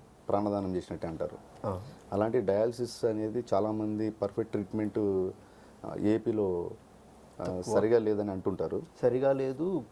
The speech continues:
Speaker 2: ఆ, ఖర్చుతో కూడుకున్నది.
Speaker 1: అవును.
Speaker 2: మన జిల్లా గుంటకల్ నుంచి ప్ర-, అరవై, ఎనభై కిలోమీటర్ల వరకు ఎక్కడ డయాలసిస్
Speaker 1: అవును.
Speaker 2: సెంటర్స్ దగ్గరలో లేవు.
Speaker 1: అవును.
Speaker 2: ఈ,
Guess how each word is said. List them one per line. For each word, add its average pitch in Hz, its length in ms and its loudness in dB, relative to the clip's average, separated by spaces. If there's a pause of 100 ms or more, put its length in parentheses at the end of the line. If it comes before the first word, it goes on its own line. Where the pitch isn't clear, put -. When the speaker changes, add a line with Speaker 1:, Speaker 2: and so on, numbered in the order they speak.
(160)
Speaker 2:
ఆ, - 400 -6 (160)
ఖర్చుతో 151 400 6
కూడుకున్నది. 113 540 -2 (120)
Speaker 1:
అవును. 87 200 -2 (640)
Speaker 2:
మన 123 220 6
జిల్లా 127 420 4
గుంటకల్ 131 640 2
నుంచి 156 420 -4 (180)
ప్ర-, - 480 -4
అరవై, 127 340 6
ఎనభై 131 360 4
కిలోమీటర్ల 127 540 0
వరకు 127 440 0 (540)
ఎక్కడ 156 320 4
డయాలసిస్ 123 280 6
Speaker 1:
అవును. 117 160 0
Speaker 2:
సెంటర్స్ 120 480 0
దగ్గరలో 123 440 6
లేవు. 104 420 -4
Speaker 1:
అవును. - 480 -8
Speaker 2:
ఈ, 139 440 6